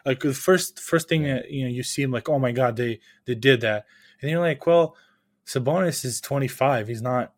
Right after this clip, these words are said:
Speaker 1: he's not, like, a thirty-year-old in, on a way to, like, you know, thirty-three-year-old on a way to fifty million dollar contract, like, you know, like
Speaker 2: Yeah.
Speaker 1: Harden or something."
Speaker 2: True.
Speaker 1: And you're still not sure. Like, you still can, he can still improve, and he also, he can give you what he gives you.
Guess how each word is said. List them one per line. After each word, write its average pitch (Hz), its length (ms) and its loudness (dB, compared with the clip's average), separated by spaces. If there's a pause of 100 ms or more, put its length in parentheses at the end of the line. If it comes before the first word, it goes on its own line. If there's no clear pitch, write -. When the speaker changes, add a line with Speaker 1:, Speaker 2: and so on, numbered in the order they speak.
(540)
Speaker 1:
he's - 360 -10
not, 143 160 -2
like, 123 200 -2
a 113 60 -2
thirty-year-old 123 760 0
in, 117 140 -6
on 120 200 -6
a 113 100 -4
way 113 240 -2
to, 120 140 -10
like, 107 220 -6 (100)
you 127 100 -6
know, 104 160 -6 (240)
thirty-three-year-old 117 960 -2
on 113 80 -6
a 110 60 -8
way 110 200 -6
to 104 320 -6 (280)
fifty - 320 -2
million 120 260 0
dollar 113 220 0
contract, 117 560 -2
like, 104 180 -6 (340)
you 120 100 -6
know, 107 100 -6
like 107 140 -4
Speaker 2:
Yeah. - 140 -12
Speaker 1:
Harden 104 460 0
or 101 80 -6
something." 104 400 -6
Speaker 2:
True. 98 200 -4 (380)
Speaker 1:
And 127 140 0
you're 123 100 2
still 131 260 4
not 120 200 0
sure. 131 200 0
Like, 113 240 -4
you 117 80 -8
still 156 300 0
can, 127 300 -4
he 131 180 -6
can 135 140 -4
still 139 220 0
improve, 131 360 0
and 127 80 0
he 127 60 0
also, 127 300 0
he 113 120 -6
can 123 200 -8
give 127 200 -2
you 127 100 2
what 113 120 -2
he 110 60 -6
gives 123 340 -2
you. 110 260 -4